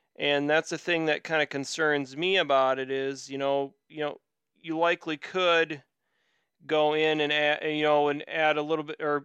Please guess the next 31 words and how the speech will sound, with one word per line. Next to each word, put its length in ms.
take 200
the 80
cost 340
you'd 100
be 120
willing 240
to 60
spend 300
on 120
some 160
of 40
these 120
products 480
and 100
put 160
it 140
into 760
a 40
few 120
more 160
pounds 360
of 80
fertilizer, 520
probably 300
is 60
gonna 100
have 100
more 200
of 80
an 80
effect 600